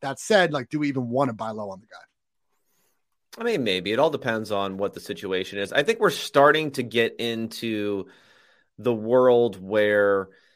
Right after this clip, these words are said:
Speaker 2: your expectation for him preseason is, it's looking shaky for, like, some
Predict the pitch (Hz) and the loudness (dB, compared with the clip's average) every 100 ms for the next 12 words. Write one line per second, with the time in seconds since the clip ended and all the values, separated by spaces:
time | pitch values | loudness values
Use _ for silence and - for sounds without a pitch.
0 | _ _ - 117 143 147 151 - 160 147 | _ _ -4 2 6 6 4 2 2 2
1 | 135 131 135 127 127 120 113 107 107 101 | 0 0 -2 -4 -2 0 0 0 -2 -8
2 | - _ _ _ _ _ _ _ _ - | -14 _ _ _ _ _ _ _ _ -14
3 | - 160 156 143 135 117 123 117 117 - | -2 -2 0 0 0 2 0 0 -2 -8
4 | - - 131 135 135 165 180 226 220 180 | -16 -10 2 2 2 -4 0 0 2 -2
5 | - - 151 143 160 135 131 110 107 - | -4 0 0 0 -8 -2 0 2 0 0
6 | 117 110 | -6 -6